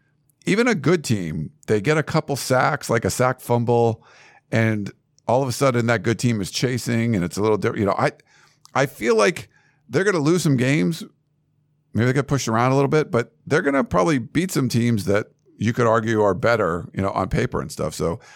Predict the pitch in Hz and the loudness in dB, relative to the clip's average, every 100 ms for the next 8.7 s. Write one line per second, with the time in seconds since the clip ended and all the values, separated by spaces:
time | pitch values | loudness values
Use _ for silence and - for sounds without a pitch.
0 | - - 180 311 156 135 113 110 113 107 | -8 -2 -2 0 0 0 2 0 0 2
1 | 113 98 - - _ _ _ _ _ _ | 0 0 -6 -10 _ _ _ _ _ _
2 | _ - 127 120 98 120 127 147 120 - | _ -2 0 0 0 0 2 2 0 0
3 | 104 92 - _ _ _ _ _ _ _ | -2 -2 -10 _ _ _ _ _ _ _
4 | 90 - 208 277 143 113 _ - 131 - | -6 -2 0 2 0 -4 _ -6 -6 -2
5 | 127 - 123 113 101 92 95 104 - - | -4 0 0 0 0 0 2 0 -2 -4
6 | 110 127 123 120 - _ - 87 107 - | -2 0 -2 -4 -10 _ -6 -4 -4 -4
7 | 92 120 127 131 107 95 110 - 90 95 | -4 0 0 0 0 0 0 0 -2 -2
8 | 98 90 90 87 85 90 87 | -2 -4 -4 -4 -4 -4 -6